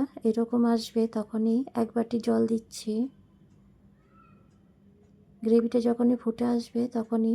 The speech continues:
মাছগুলোকে দেব। আর সামান্য গরম মশলার গুঁড়ো, অল্প পরিমাণে ঘি দিয়ে ঢাকনা দিয়ে কিছুক্ষণ রেখে দিলে, তারপরে নামিয়ে নিলে তৈরি হয়ে যাবে কাতলা মাছের রেসিপি।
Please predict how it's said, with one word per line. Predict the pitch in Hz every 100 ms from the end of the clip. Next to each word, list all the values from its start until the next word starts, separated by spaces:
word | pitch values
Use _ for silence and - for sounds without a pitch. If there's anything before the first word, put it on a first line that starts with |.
| 262
মাছগুলোকে | 226 220 - 233 233 233 233
দেব। | 233 220 220 220 285 _ - _ _ - - - _ - - _ - _ -
আর | 233 -
সামান্য | 220 220 220 233 269 - - - -
গরম | 226 233
মশলার | 233 - 247 240
গুঁড়ো, | 233 226 226 269 - -
অল্প | 233 226 240
পরিমাণে | 247 240 233 233 233 226
ঘি | 226 220
দিয়ে | 233 226 220 240 - - _ _ _ _ _ _ - - _ - _ - _ _ _ -
ঢাকনা | 214 220 233
দিয়ে | 226 233 233
কিছুক্ষণ | 226 233 - 233 233
রেখে | 220 240
দিলে, | 233 226 220 254 - _ _ _ _ -
তারপরে | 226 226 240 240
নামিয়ে | 233 220 220 220
নিলে | 220 226
তৈরি | 226 233 226 226
হয়ে | 226 226
যাবে | 220 220 220 226 262 _ _ _ _
কাতলা | - 226 240
মাছের | 220 226 240
রেসিপি। | 233 226 - 233 233